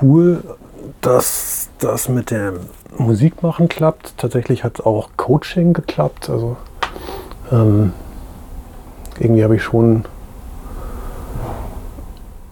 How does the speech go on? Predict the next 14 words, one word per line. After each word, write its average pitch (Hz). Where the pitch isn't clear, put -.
das -
Gefühl, 113
wenn 107
ich 104
mich, 113
äh, -
abkapseln 113
kann, 127
also 107
wenn 104
ich 104
irgendwie 107
Kopfhörer 117
aufhabe, 104